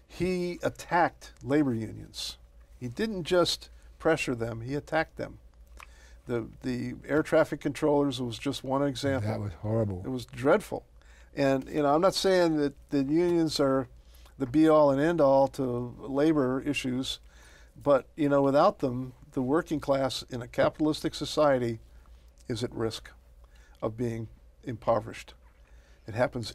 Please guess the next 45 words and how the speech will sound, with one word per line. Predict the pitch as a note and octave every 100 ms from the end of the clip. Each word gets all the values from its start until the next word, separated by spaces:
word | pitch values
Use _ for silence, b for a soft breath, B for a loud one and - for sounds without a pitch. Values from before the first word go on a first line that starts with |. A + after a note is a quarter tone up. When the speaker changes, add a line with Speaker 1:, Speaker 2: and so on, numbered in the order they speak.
| -
Speaker 1:
every | C3+ D#3+
time. | - D3+ D#3
You | C3+
can | B2+ A2
look | C3+ D3
it |
up. | C3 D3
It's | A#2+ -
all | B2 C3+
in | C#3+
the | C#3
history | D3 - C#3
books. | C#3 C#3 - - b b b b b -
You | C3
know, | A#2+ A#2
if | B2 C3+
you | B2+
look | D3 C#3+
at |
feudal | A#2 - E3+ D#3+ C#3+
Europe, | C#3 D3+ F#3 - b b
that's | A#2 -
exactly | A#2+ A#2 C#3 D3+ D#3+
what | D3+ D#3
it |
was. | C#3 A2 A2+
It | A#2+
was | A#2 A2+ A#2 - - - - - - -
the | B2+
rich | A#2+ D3 F#3 - -
and | D3 C3+
the | C3
poor. | C3 B2 G#2+ - _ _
There | A#2+
was | G#2+ C3+
no | C3
middle | C3 B2
class. | A#2+ - - - - - - - B B -
Speaker 2:
What | B2+ E3 G#3 F3+
kind | - C3 D#3+ E3 E3+ E3+
of | C#3+
a | C3
thing | A#2 D3+ D#3 B2 A#2 B2+ C3 C#3+ - b b b
can | - C#3+
Obama | B2 A#2 A2+ B2+ C#3+ C3+